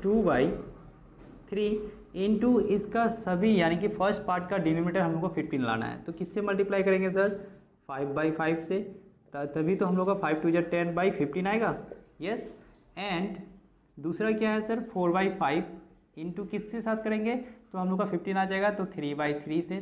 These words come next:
तो यहाँ पे फ़ोर थ्री जा ट्वेल्व and five three जा फ़िफ्टीन। अब देखो दोनों में हम लोग का same आ गया, तो क्या हो गया sir? Ten by fifteen plus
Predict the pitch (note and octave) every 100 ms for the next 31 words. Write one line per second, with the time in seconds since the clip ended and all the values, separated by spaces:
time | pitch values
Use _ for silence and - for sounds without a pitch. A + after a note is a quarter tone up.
0 | - - F3+ F3 F3 F#3+ F#3 D#3+ D#3 D3+
1 | D3 D3 D3 E3 G#3+ C4+ - - _ -
2 | C#3 D#3 C3+ B2 C3+ C3 G3+ - C3 G#2+
3 | A2+ A2 - - - G3 G3 A3 A3 E3
4 | E3+ F#3 A3+ A#3 G3+ G3 G3 G3+ G3+ D3+
5 | D#3+ C#3 A#2+ C3 - F3 F#3 F3+ F3+ F#3
6 | F#3 F#3+ F#3+ D3+ D#3 E3+ D#3 D3+ D3+ D#3+
7 | D3+ - D3 - C3 - - - _ _
8 | F3 F#3+ G#3 G#3 -